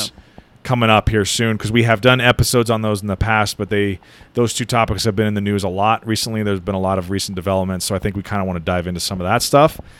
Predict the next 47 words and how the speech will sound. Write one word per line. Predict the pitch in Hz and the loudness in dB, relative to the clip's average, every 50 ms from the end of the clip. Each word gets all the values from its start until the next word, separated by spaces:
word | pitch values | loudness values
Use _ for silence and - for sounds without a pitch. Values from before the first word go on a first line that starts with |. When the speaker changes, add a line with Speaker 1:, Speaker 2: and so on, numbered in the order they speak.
| - - - - - _ | -20 -20 -20 -20 -20 _
Speaker 2:
So | - - - 117 104 104 101 101 101 92 - | -8 -2 2 2 4 4 4 4 2 0 2
maybe | 110 117 123 127 127 | 2 4 6 6 4
some | - - 139 135 | 4 4 2 2
more | 131 131 131 131 | 6 6 6 6
mind-bending | 127 123 123 123 123 127 123 127 127 123 127 131 127 127 | 6 6 6 4 4 4 4 4 4 4 4 2 0 0
episodes | 117 117 - - - 139 135 147 143 | -2 -4 -4 -4 -2 0 2 2 2
Speaker 1:
Tho-, | 165 | 2
Speaker 2:
coming | 156 127 123 156 | 2 4 4 4
Speaker 1:
those | 160 139 | 4 6
will | 165 170 | 6 4
Speaker 2:
here, | - 131 | 4 4
Speaker 1:
be | - 156 156 151 143 | 4 2 2 2 0
Speaker 2:
here | 131 131 131 | 0 0 0
Speaker 1:
l-, | |
Speaker 2:
soon. | 131 135 135 139 147 165 170 | 2 2 0 0 -2 0 2
Speaker 1:
those | 156 170 180 180 - | 4 4 4 4 2
two | - - 196 180 | 0 2 4 4
will | 160 156 | 4 2
definitely | 143 147 143 139 143 151 143 139 | 2 0 0 0 0 -2 -2 -2
be | 143 135 | -2 0
longer | 131 127 127 127 127 123 | 0 0 0 2 0 -2
episodes, | 120 120 131 - - 135 127 123 120 117 | -2 -2 -4 -4 -2 0 0 0 0 -2
and | 120 135 | -2 -2
then | 131 131 131 127 | 0 0 0 0
we're | 127 | 0
gonna | 127 131 127 | 0 2 2
Speaker 2:
Yeah. | - 90 | 2 2
Speaker 1:
jump | 123 131 123 117 - - - | 0 0 -2 -2 -6 -6 -4
into | 156 143 135 131 120 | -2 0 0 0 -2
a | 110 | -2
sports | - - - - 151 147 143 131 - | -4 -8 -6 -2 0 0 0 2 0
episode | 139 131 127 127 - - 139 131 127 | -2 -2 -2 -4 -4 -2 0 0 0
eventually, | 120 113 117 123 131 131 131 127 - 135 131 131 127 127 127 127 123 123 117 - - - - - _ _ _ - 123 | -2 -4 -4 -2 -2 -2 -2 -2 -4 -4 -2 0 0 0 0 0 -2 -4 -6 -12 -20 -20 -20 -20 _ _ _ -18 -6
doing | 117 139 139 135 131 127 123 123 123 120 104 - | -2 0 0 2 2 0 0 -2 -2 -4 -6 -4
a | 123 123 123 117 | -2 -2 -2 -2
greatest | 113 110 - 123 123 131 139 135 123 - - - | -4 -6 -4 -2 0 0 0 -2 -4 -6 -10 -8
athlete | 135 127 123 127 117 120 123 127 120 - | -6 -4 -2 -4 -2 -2 -2 -2 -2 -4
to | - 131 | -6 -8
wear | 120 117 120 117 113 110 - 117 | -6 -4 -4 -2 -4 -4 -4 -4
every | 120 120 113 113 123 123 120 | -6 -6 -4 -4 -4 -4 -4
number. | 117 113 110 107 104 107 101 98 95 85 - - - - - - - - _ _ _ _ _ _ _ _ _ _ _ - | -4 -6 -6 -6 -6 -6 -6 -8 -10 -12 -14 -18 -20 -20 -20 -20 -20 -20 _ _ _ _ _ _ _ _ _ _ _ 2
Speaker 2:
Yeah. | 107 120 117 104 | 6 8 8 8
Speaker 1:
From | 156 151 139 | 8 6 4
zero | 131 143 156 156 160 156 | 4 4 6 8 8 8
to | 151 | 6
ninety-nine. | 143 139 135 139 127 127 127 120 113 107 104 104 104 104 | 4 4 4 4 4 2 2 0 -2 -4 -4 -6 -6 -6
So | - - 151 143 131 | 0 2 4 4 4